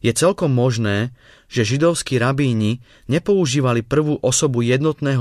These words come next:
čísla ako autobiografickú, ale ako reprezentatívnu techniku na predstavenie nejakej skupiny. Môže to byť teda tak, že tu Pavol nepíše svoj životopis, ale opisuje históriu každého človeka.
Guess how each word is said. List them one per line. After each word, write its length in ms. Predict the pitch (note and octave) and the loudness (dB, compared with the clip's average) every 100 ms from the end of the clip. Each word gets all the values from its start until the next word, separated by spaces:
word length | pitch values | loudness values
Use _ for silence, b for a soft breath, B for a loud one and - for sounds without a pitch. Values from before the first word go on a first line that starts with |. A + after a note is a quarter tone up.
| A2+ | -2
čísla 480 | - A2+ - G2+ G#2+ | -2 -4 -2 -2 -4
ako 320 | - A2 - | -6 -8 -6
autobiografickú, 1300 | G#2+ A2+ - A#2+ A#2+ A2 G#2+ G#2 A#2 - - A2 C3 b b b b | -2 -2 -2 0 0 2 0 -2 -6 -8 -4 -4 -4 b b b b
ale 160 | - A2+ | -4 -2
ako 320 | A#2+ A#2 A#2+ | -2 -2 0
reprezentatívnu 960 | D#3 F3 C#3 B2 A#2 A2+ - A2+ A#2 A#2+ | 0 0 0 0 -2 -4 -2 -2 -2 0
techniku 640 | A#2+ - D#3+ D#3 C#3+ D3 b b b | -2 -2 -4 -4 -4 -6 b b b
na 160 | A2+ G#2 | -6 -4
predstavenie 800 | C3+ D3+ - E3 C#3+ C#3+ C#3 C3 | 0 0 0 -2 0 0 2 0
nejakej 440 | B2+ B2+ B2 C3 A#2+ | 2 0 0 0 -2
skupiny. 560 | - A2+ A2+ G2+ E2+ - _ _ _ _ _ _ _ _ _ _ _ _ _ b b b b - | -2 -2 -2 -2 -4 -10 _ _ _ _ _ _ _ _ _ _ _ _ _ b b b b -2
Môže 400 | A2 D3+ A#3 A3 | 2 4 2 2
to 80 | G3+ | 0
byť 160 | F3 | 0
teda 320 | D3+ D#3+ C3 | -2 0 0
tak, 320 | G#2 G2+ - - b b b - | 0 -2 -2 -18 b b b -2
že 80 | |
tu 160 | C3+ C3+ | 0 0
Pavol 400 | C#3 E3 E3+ D3+ | 0 2 2 2
nepíše 480 | C#3 F3+ A3 - D#3+ | 2 0 0 0 -2
svoj 320 | - C3 A#2 | 0 0 0
životopis, 720 | B2 D3+ - G#2 G2+ A2 - - b b b | 2 0 0 -4 -2 -4 -6 -12 b b b
ale 240 | A#2+ A#2 - | 0 0 0
opisuje 560 | D#3 G3+ F3 F#3 F3 | -2 0 -2 2 2
históriu 640 | C3+ C#3+ - D#3 C#3+ C3+ C3 | 2 0 -2 0 2 2 0
každého 560 | C#3+ C#3+ C#3 C#3 C3 | 0 0 2 2 2
človeka. 640 | - A#2+ A2 G2 F#2 E2+ | 2 2 2 0 -2 -6